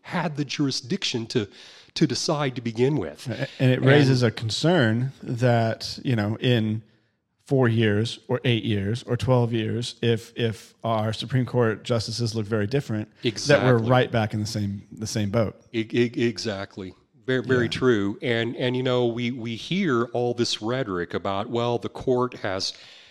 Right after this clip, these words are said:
Speaker 1: you know, has sent this back to the states." And, and, and, and it, again, it, I, that rhetoric, I think, just reinforces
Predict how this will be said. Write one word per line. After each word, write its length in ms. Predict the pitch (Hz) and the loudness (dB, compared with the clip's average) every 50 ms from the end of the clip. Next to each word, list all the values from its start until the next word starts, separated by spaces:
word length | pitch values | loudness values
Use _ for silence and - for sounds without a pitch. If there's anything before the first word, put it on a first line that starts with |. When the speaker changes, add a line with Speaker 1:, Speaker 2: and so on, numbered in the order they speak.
| _ _ | _ _
Speaker 1:
you 100 | - 143 | 0 2
know, 100 | 127 120 | 2 2
has 240 | 110 - - 101 - | 0 -2 -6 -6 -6
sent 380 | - - - - 175 165 - - | -6 -6 0 2 2 2 2 -2
this 180 | 139 127 - | -4 -4 -4
back 320 | - 120 127 120 113 - - | -4 -4 -4 -4 -4 -6 -6
to 140 | - 131 107 | -6 -4 -4
the 100 | 107 104 | -4 -6
states." 640 | - - - - 135 123 90 101 - - - - - - - - - - _ _ _ - | -6 -6 -4 -4 -4 -4 -6 -8 -8 -8 -8 -8 -8 -12 -20 -20 -20 -20 _ _ _ -2
And, 440 | 127 127 120 120 117 117 113 104 - - _ _ _ _ _ _ _ _ _ | 0 0 2 2 0 0 -2 -4 -8 -14 _ _ _ _ _ _ _ _ _
and, 500 | - 254 143 135 135 131 123 123 123 302 - - _ _ _ _ _ | -4 -2 -2 0 0 0 0 0 -2 -4 -8 -12 _ _ _ _ _
and, 260 | - 180 160 156 160 - | -6 -2 -2 -2 0 0
and 160 | 165 143 139 | 2 2 2
it, 140 | 139 127 143 | 2 2 2
again, 480 | 165 139 120 131 180 165 127 107 113 | 0 -2 2 4 6 6 6 4 2
it, 420 | 302 320 170 139 135 151 - - - | -2 0 0 0 0 0 -4 -10 -16
I, 340 | - - - 320 311 269 208 131 | -14 -12 -8 -8 -6 -6 -8 -4
that 220 | - 147 143 151 - | -2 -2 -2 -2 -2
rhetoric, 800 | 123 113 131 156 180 190 147 110 95 90 87 - - - - _ _ _ _ _ _ _ | -4 -2 2 2 4 4 2 2 0 -2 -4 -6 -10 -16 -18 _ _ _ _ _ _ _
I 140 | - 123 131 | -8 -6 -6
think, 380 | 120 - - 156 143 151 151 104 | -6 0 2 2 2 2 0 -2
just 240 | 127 123 - - | -4 -6 -4 -6
reinforces 1200 | 120 95 101 127 135 139 135 120 - - - 110 107 123 120 - - 151 156 165 147 - - - | -8 -8 -8 -6 -4 -2 -4 -4 -4 -4 -4 -2 -2 -2 -4 -4 -4 -4 -4 -4 -4 -4 -6 -6